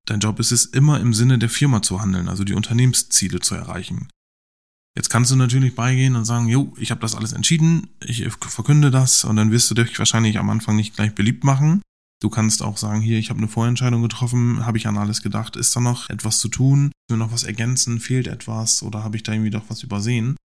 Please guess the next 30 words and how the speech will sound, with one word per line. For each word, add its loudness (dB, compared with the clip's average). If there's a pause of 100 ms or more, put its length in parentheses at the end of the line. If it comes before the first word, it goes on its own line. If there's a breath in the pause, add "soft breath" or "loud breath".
(120)
Für 0
viele 2
ist 0
das 0
eine 4
große 2
Schwelle, 2
das 0
zu -4
tun, -2 (300 loud breath)
weil 0
sie 2
denken, 2
"Ich -2
muss 4
ja 0
jetzt 0
entscheiden, 0
ich 4
muss 2
auch 0
richtig -2
entscheiden -4
und -2
meine -2
Entscheidung -4
zählt -6
und -6
alle -4
anderen 0